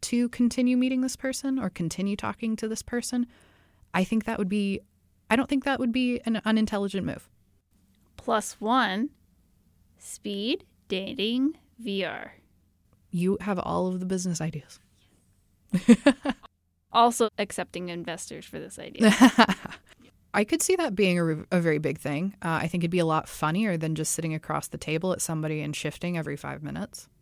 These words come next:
Speaker 2: Yeah.
Speaker 1: I could very much see that being a, a real thing.
Speaker 2: And it'd be cool if you had, like, these mini games, so, like, you could make the most of your five minutes instead of just, like,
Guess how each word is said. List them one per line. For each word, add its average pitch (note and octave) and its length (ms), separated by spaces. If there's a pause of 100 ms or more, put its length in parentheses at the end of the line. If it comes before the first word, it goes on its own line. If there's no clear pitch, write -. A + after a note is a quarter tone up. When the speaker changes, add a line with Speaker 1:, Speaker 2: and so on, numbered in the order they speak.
(400)
Speaker 2:
Yeah. E3+ 300 (320)
Speaker 1:
I F3 80
could G#3+ 180
very E3 220
much D#3+ 260
see D#3+ 160
that D3+ 200
being D3 240
a, C#3+ 180
a D#3+ 100
real D#3 240
thing. E3 360 (520)
Speaker 2:
And B3 120
it'd C4+ 80
be B3+ 120
cool B3+ 300
if B3+ 100
you A3+ 100
had, A3 180
like, G3 180
these F3+ 220
mini F#3 280
games, C4+ 360
so, G#3 100
like, F#3+ 340
you G3+ 200
could A#3+ 160
make G3+ 180
the F#3 80
most F3 260
of F#3 60
your F3 80
five F3+ 300
minutes E3 280
instead F3 220
of F3 80
just, G3 180
like, A3 180